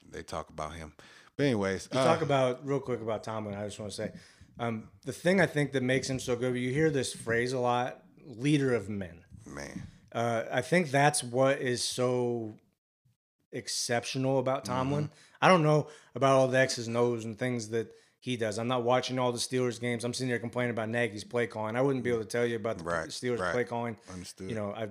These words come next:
Speaker 2: see their games when they're on prime time, but I'm
Speaker 1: Right.
Speaker 2: obviously not watching them like you are. But the thing that stands out to me, the way he carries himself in press conferences or just how he deals with certain situations with the team,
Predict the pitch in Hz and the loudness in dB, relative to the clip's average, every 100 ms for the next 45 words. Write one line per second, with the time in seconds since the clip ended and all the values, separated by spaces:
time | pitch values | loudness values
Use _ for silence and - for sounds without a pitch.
0 | - - 127 123 110 123 113 117 110 110 | -8 -6 -2 -2 -2 -2 -4 -6 -6 -4
1 | 127 127 123 98 95 101 107 87 110 107 | 0 2 0 -4 -8 -4 0 0 -2 -6
2 | 110 104 110 107 110 107 104 175 151 110 | -6 -4 -4 -4 -6 -6 -2 2 4 2
3 | 104 120 - - - _ - 123 165 180 | 0 -2 -4 -16 -20 _ -8 0 2 4
4 | 156 - 151 143 131 147 147 135 127 120 | 2 2 2 2 6 4 4 0 0 0
5 | 123 120 117 127 135 127 120 - 123 117 | 0 0 0 2 2 2 -2 0 0 0
6 | 104 123 131 - 127 120 107 120 113 107 | -2 0 2 2 -2 -4 -6 -6 -4 -6
7 | 104 107 123 123 107 123 120 113 127 120 | -8 -2 0 2 0 -2 -2 -4 -6 -8
8 | - 117 120 117 110 104 107 95 - 139 | -8 -10 -4 -4 -4 -10 -12 -14 -10 -8
9 | 131 127 | -6 -8